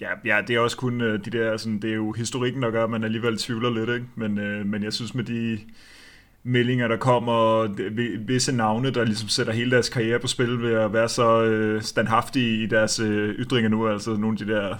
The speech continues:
transferjournalister og sådan noget, altså det ville være lidt vildt, hvis de var så sikre, når de godt ved, hvor usikkert den har været tidligere, hvis ikke at de, hvis der så ikke er hold i det. Så jeg ligger nok også, øh, ja, lige der omkring, og tror, han kommer til sommer.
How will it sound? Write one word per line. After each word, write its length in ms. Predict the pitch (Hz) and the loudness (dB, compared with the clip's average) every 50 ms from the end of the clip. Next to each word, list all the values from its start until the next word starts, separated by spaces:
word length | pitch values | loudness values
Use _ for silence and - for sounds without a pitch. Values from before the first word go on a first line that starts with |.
| - - 101 - | -10 -12 -12 -8
transferjournalister 800 | - - 110 104 - - 113 - 123 107 104 107 104 - - 110 | -2 -2 -2 -2 -2 -2 -4 -2 0 0 0 0 0 -2 -2 -2
og 80 | 107 | -2
sådan 80 | 104 110 | -2 -4
noget, 100 | 107 - | -4 -4
altså 160 | 98 - 104 | -6 -6 -4
det 40 | 101 104 | -4 -2
ville 60 | 98 110 | 0 2
være 100 | 113 117 | 2 2
lidt 160 | 117 110 101 | 2 0 0
vildt, 160 | 117 117 - | 0 -2 -4
hvis 140 | - 113 - | -4 -6 -6
de 120 | - 117 104 | -4 -2 0
var 120 | 110 104 | 0 0
så 220 | - - - 151 | 0 0 2 2
sikre, 380 | 131 - - 139 127 - - 127 | 2 2 2 0 0 0 0 0
når 120 | 117 117 | 0 0
de 100 | 107 113 | 0 0
godt 200 | - 127 117 107 | 0 0 0 2
ved, 140 | 123 123 117 | 2 0 0
hvor 100 | - 127 | 2 0
usikkert 380 | - 131 120 - 147 127 120 101 | 0 0 0 0 0 2 2 2
den 60 | 107 | 2
har 80 | 110 104 | 2 2
været 160 | 107 110 104 | 0 0 0
tidligere, 380 | - - 127 117 113 120 117 | 0 -2 0 2 2 2 2
hvis 180 | 107 101 107 - | 2 0 -2 -2
ikke 200 | 113 107 - 117 | -2 -2 -2 -4
at 140 | 98 98 - | -6 -4 -2
de, 340 | 110 107 104 104 107 104 104 | -2 0 0 2 0 0 -2
hvis 160 | 107 113 113 | -2 -4 -6
der 100 | - 110 | -6 -4
så 120 | - 113 113 | -2 0 0
ikke 140 | 107 101 | 0 2
er 40 | 107 | 2
hold 220 | 110 113 113 107 107 | 2 2 2 2 0
i 20 | |
det. 120 | 104 110 110 - - - - - - - - - - - - - - | -2 -2 -4 -8 -14 -16 -18 -18 -20 -20 -20 -20 -20 -20 -20 -18 -14
Så 340 | - - - 104 101 95 95 | -10 -6 -4 -2 0 0 2
jeg 140 | 107 113 113 | 2 2 2
ligger 200 | 110 110 110 117 | 2 2 2 2
nok 160 | 110 107 101 | 2 2 2
også, 320 | 107 107 104 98 98 113 | 2 2 2 0 0 0
øh, 340 | 107 104 104 104 101 101 104 104 - - - - - - - - - - - 101 | 0 0 0 0 -2 -2 -4 -4 -8 -12 -14 -14 -14 -16 -18 -18 -18 -16 -12 -8
ja, 180 | 98 98 101 - | -4 -4 -4 -4
lige 140 | - 113 110 | -4 -2 0
der 80 | 104 110 | 0 0
omkring, 280 | 104 104 - 113 107 104 - - - - - - | 0 0 -2 -4 -4 -4 -6 -12 -14 -14 -12 -8
og 140 | - 117 - | -8 -6 -6
tror, 140 | - 117 | -2 -2
han 100 | 107 104 | -2 -2
kommer 200 | 104 110 104 104 | -2 -4 -4 -4
til 120 | 101 - 98 | -4 -4 -2
sommer. 240 | 107 110 104 107 | -2 0 0 -2